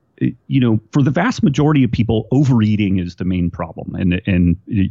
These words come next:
some people in the low carb camp will say, "Oh, it's all carbohydrate." And then people in the vegan camp will say, "No, it's all fat." And I think it's both. You know, when you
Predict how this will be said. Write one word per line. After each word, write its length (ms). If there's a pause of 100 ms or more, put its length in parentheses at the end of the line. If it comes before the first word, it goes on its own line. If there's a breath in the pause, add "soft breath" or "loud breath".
some 320
people 320
in 100
the 80
low 140
carb 340
camp 340
will 140
say, 360
"Oh, 200
it's 120
all 140
carbohydrate." 880
And 100
then 240
people 340
in 80
the 40
vegan 380
camp 260
will 100
say, 220
"No, 360
it's 100
all 160
fat." 460 (380 soft breath)
And 100
I 40
think 220
it's 80
both. 320 (100)
You 100
know, 120
when 160
you 100